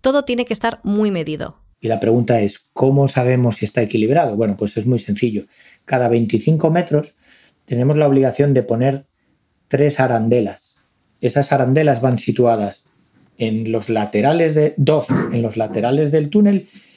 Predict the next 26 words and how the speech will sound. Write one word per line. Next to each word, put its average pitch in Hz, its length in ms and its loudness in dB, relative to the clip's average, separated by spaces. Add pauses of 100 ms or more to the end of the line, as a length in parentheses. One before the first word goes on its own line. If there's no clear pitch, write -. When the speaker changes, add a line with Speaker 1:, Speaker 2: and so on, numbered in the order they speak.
(280)
Speaker 2:
y 147 140 4
una 185 420 -2
en 127 120 0
la 117 160 -2
clave, 139 420 0
en 120 100 0
la 117 120 -2
parte 143 280 2
alta 147 260 2
del 110 140 0
túnel. 104 320 0 (1300)
Y 131 100 2
diariamente 165 640 4
un 156 120 4
operario 180 580 2 (480)
con 120 220 0
una 156 180 4
cinta 151 320 2
especial 135 560 -2
que - 140 -2
mide 143 300 2
hasta 120 220 -4
la 113 140 0
décima 147 400 2
del 147 160 2
milímetro 156 640 0